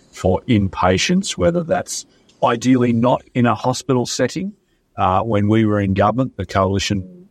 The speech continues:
uh, provided, in fact, built Australia's first residential eating disorder facility in my electorate, uh, in the hinterland, and we provided some seventy million dollars for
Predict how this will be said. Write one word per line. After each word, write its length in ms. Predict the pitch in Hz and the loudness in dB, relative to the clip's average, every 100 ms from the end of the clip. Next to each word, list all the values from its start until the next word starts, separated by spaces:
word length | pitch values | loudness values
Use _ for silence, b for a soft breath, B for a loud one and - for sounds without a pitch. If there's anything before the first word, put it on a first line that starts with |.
| - | -6
uh, 200 | 95 87 | -2 -2
provided, 720 | 82 92 87 95 92 92 85 90 | -2 -6 0 2 4 2 0 0
in 160 | - - - - | 0 -4 -16 -6
fact, 320 | - 92 - | -2 -2 0
built 300 | 101 95 - - _ _ _ | 0 0 -2 -14 _ _ _
Australia's 380 | - - 92 90 | -8 0 0 0
first 320 | - 101 - | 0 0 0
residential 600 | 95 95 92 95 90 92 | -2 0 0 0 0 0
eating 200 | 95 90 | 0 0
disorder 380 | 90 175 95 90 | 0 -2 -2 -2
facility 600 | 82 - - 95 95 90 | -4 -8 -2 0 2 2
in 160 | 90 90 | 0 0
my 200 | 90 87 | 0 0
electorate, 540 | 85 92 - - - - _ | 2 0 0 -2 -2 -8 _
uh, 180 | 92 95 | 0 0
in 160 | 107 92 | 0 0
the 80 | 87 | 0
hinterland, 680 | 95 107 90 87 87 95 87 | 0 0 2 2 2 2 2
and 120 | 87 | 0
we 100 | 87 | -4
provided 640 | - 85 127 90 90 87 | -4 -2 0 2 0 -4
some 420 | - 87 87 87 87 | -2 0 0 -2 -4
seventy 360 | - 87 87 | -2 0 2
million 340 | 87 90 87 87 | 2 2 2 2
dollars 400 | 87 87 87 - | 0 0 -2 -2
for 280 | - 87 | 0 0